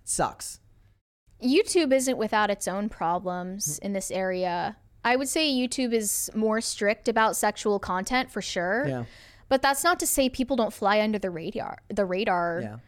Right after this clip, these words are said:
Speaker 2: and make content that is very clearly targeting a, an audience of children that has sexual themes and violent themes and, and themes that should be for adults. Um,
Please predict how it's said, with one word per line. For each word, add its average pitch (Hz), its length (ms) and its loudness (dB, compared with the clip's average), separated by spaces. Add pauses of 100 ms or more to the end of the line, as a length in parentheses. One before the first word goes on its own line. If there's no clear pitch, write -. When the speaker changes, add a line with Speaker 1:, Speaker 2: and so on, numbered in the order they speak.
(260)
Speaker 2:
and 190 840 -4
make 196 380 -2
content 196 560 -2
that 185 260 4
is 180 760 -4 (160)
very 214 400 0
clearly 202 580 -2
targeting 196 540 -4 (100)
a, 175 360 -4 (300)
an 202 100 -4
audience 180 440 -2
of 175 120 -6
children 285 720 0 (340)
that 202 300 4
has 190 400 2
sexual 180 540 -2
themes 226 520 -4
and 180 180 -2
violent 180 460 -4
themes 202 500 -4
and, 185 360 -4
and 180 180 -8
themes 190 320 -4
that 208 200 0 (200)
should 180 320 -2
be 185 160 -6
for 175 380 -6 (240)
adults. - 720 -2 (720)
Um, 214 640 2